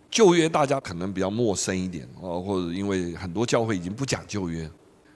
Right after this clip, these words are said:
圣经叫做圣经全书，圣经全书的意思就是说旧约、新约，它不能够只讲新约，不讲旧约。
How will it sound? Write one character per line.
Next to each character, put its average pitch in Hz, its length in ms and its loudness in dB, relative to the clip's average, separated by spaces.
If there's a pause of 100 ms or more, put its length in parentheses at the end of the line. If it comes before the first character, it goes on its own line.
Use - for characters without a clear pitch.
(340)
圣 196 540 6
经 170 280 0
叫 156 200 4
做 143 120 4
圣 147 400 4
经 143 280 -2
全 117 500 2
书， 135 300 -4 (260)
圣 254 400 4
经 233 180 0
全 175 280 4
书 226 200 0
的 202 120 8
意 190 80 2
思 175 180 -2
就 170 80 2
是 - 0 -
说 170 180 4 (160)
旧 233 300 6
约、 165 340 6 (400)
新 139 440 -2
约， 127 260 -2 (580)
它 185 120 0
不 285 260 4
能 160 180 6
够 175 140 4
只 156 240 -2
讲 123 220 0
新 131 340 -2
约， 131 160 -2
不 131 140 -8
讲 117 260 -6
旧 104 260 0
约。 80 220 -8